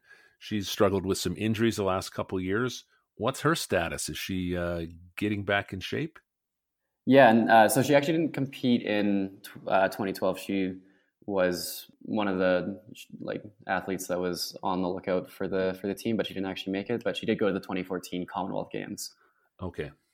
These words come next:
Speaker 2: But yeah, she did have a few years there where she was, um, struggling with some injury and, and just having a hard time with, uh, everyday training. But she's in a really good spot now. She's out in Victoria.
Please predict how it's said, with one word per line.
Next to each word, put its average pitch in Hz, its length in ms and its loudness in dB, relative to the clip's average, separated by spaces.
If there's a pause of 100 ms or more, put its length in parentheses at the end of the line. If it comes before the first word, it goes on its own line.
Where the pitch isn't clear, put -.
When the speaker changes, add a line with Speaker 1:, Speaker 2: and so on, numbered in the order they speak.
(100)
Speaker 2:
But 104 260 4
yeah, 113 220 8
she 110 180 0
did 107 140 4
have 104 140 4
a 107 60 2
few 104 220 -2
years 98 300 0
there 95 180 0
where 95 100 -2
she 95 180 -6
was, 92 540 -4 (180)
um, 92 280 -8
struggling 92 420 -4
with 90 140 -6
some 95 400 -4
injury 95 440 -4
and, 92 340 -6 (500)
and 95 480 -8
just - 280 -10 (360)
having 90 260 -6
a 87 80 -6
hard 90 180 -4
time 92 200 -4
with, 92 240 -8
uh, 92 260 2
everyday 92 280 -2
training. 92 500 -4
But 95 280 -6
she's 95 200 -6
in 98 80 -4
a 92 60 -2
really 95 160 -2
good 90 120 -6
spot 90 300 0
now. 90 320 -2
She's 90 220 -8
out 92 120 0
in 90 60 -6
Victoria. 90 640 -2